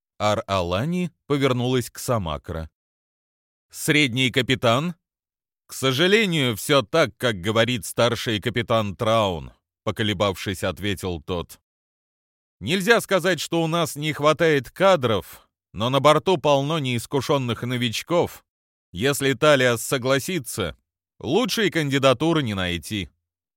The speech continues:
Адмирал снова переключила внимание на Трауна. «Вы точно сможете доказать, что беженцы происходят отсюда, если попадёте на шахтёрскую станцию?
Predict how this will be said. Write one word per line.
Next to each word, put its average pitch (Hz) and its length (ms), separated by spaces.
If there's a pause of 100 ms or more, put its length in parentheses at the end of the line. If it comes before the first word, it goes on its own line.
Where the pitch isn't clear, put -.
(260)
Адмирал 80 540
снова 160 400
переключила 143 640
внимание 117 540
на 98 160
Трауна. 67 540 (720)
«Вы 147 240
точно 120 560
сможете 117 540
доказать, 120 500
что - 200
беженцы 117 520
происходят 113 640
отсюда, 151 560 (240)
если 127 400
попадёте 135 560
на 120 100
шахтёрскую 135 720
станцию? 90 640